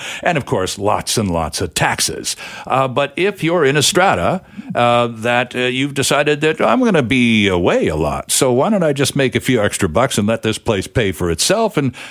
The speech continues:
put it on Airbnb? Well, the strata isn't necessarily keen on it, so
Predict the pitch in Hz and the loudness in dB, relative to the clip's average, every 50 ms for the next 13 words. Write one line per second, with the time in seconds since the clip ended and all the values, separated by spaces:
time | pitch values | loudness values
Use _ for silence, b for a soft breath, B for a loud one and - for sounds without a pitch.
0 | B B B - 208 170 147 139 131 131 123 127 131 117 107 135 135 135 143 139 | B B B -2 -2 0 0 0 0 0 0 0 0 0 0 0 0 2 2 2
1 | 131 175 214 185 98 67 - B B B B B B B B 147 151 151 139 - | 2 2 2 0 -2 -4 -8 B B B B B B B B 0 2 0 -2 0
2 | - 180 180 170 175 170 170 - 170 165 165 165 - - - 175 160 156 143 - | 0 2 2 2 2 0 0 0 0 0 0 0 0 0 0 0 0 0 -2 -4
3 | - - - 202 196 170 110 82 78 71 65 67 - - - 135 127 127 120 104 | -4 -2 0 0 2 0 0 0 -2 -4 -4 -6 -4 0 2 2 2 2 0 0
4 | B | B